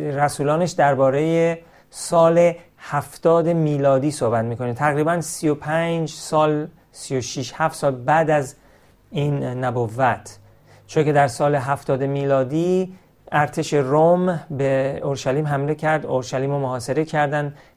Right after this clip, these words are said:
چندین ماه زیر محاصرهٔ رومی ها بود. در شهر یه خوراکی نبود، مادرها بچه هاشون که میمردن، بچه هاشون رو میخوردند، انقدر بد شده بود موقعیت توی اورشلیم.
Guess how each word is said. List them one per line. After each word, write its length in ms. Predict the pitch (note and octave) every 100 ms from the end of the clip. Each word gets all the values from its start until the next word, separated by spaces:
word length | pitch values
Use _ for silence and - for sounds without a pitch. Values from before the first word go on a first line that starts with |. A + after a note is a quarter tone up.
| -
چندین 720 | - C#3 C3+ C3 F3+ F3+ E3
ماه 460 | D#3+ E3+ C#3+ B2+ C3
زیر 220 | C3+ C#3+
محاصرهٔ 680 | C3 B2 A#2+ B2+ C#3+ C#3+ C#3 - _ _ _ -
رومی 240 | B2+ B2+
ها 200 | A#2 D3+
بود. 300 | D#3 D#3 D3+ - _ _ _ - C3
در 160 | C#3
شهر 380 | A2 E3 D3+ D3
یه 160 | C#3+ C#3+
خوراکی 540 | - C#3 C#3+ D3+ D#3
نبود، 380 | D3 C#3+ D3 C#3
مادرها 600 | C3 C3+ C3+ C3+ C3 C#3+
بچه 340 | C#3+ B2+ -
هاشون 260 | C3+ C3+ D#3
که 120 | D3+
میمردن، 560 | C#3 C3+ B2+ B2+ D3 D3
بچه 280 | B2+ -
هاشون 280 | C3+ C3 D3
رو 60 | C#3+
میخوردند، 840 | C#3+ C#3+ - A#2 G#2 G#2+ A#2 - _ _ -
انقدر 460 | C#3 C3 A#2+ A2+ A2+ - _ _ _ _ _ _ - G#2+
بد 200 | B2+ A#2+
شده 300 | - C3+ A#2+
بود 280 | G#2+ A2 - - _ -
موقعیت 400 | B2+ A#2+ A#2+ A#2+
توی 200 | - B2
اورشلیم. 600 | A#2+ A2+ - B2 A#2+